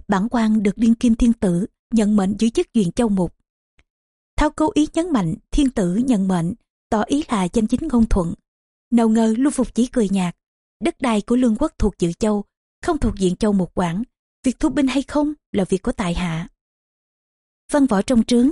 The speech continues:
nghe hai câu đoạn thấy đều kinh sợ, lo rằng Tào Tháo sẽ nổi trận lôi đình. Mọi người đều im lặng,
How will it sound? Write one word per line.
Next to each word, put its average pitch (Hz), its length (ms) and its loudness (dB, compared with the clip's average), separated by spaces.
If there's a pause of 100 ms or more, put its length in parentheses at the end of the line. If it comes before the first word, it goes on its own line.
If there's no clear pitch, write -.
nghe 262 120 4
hai 214 160 2
câu 202 300 0
đoạn 185 260 0
thấy 196 200 0
đều 208 140 2
kinh 214 180 0
sợ, 180 380 -2 (600)
lo 302 160 2
rằng 214 280 0
Tào 208 180 -2
Tháo 262 220 0
sẽ - 160 -2
nổi 226 180 2
trận 185 240 -2
lôi 196 160 2
đình. 175 280 -2 (340)
Mọi 220 200 4
người 220 380 2
đều 208 180 2
im 269 160 4
lặng, 185 260 0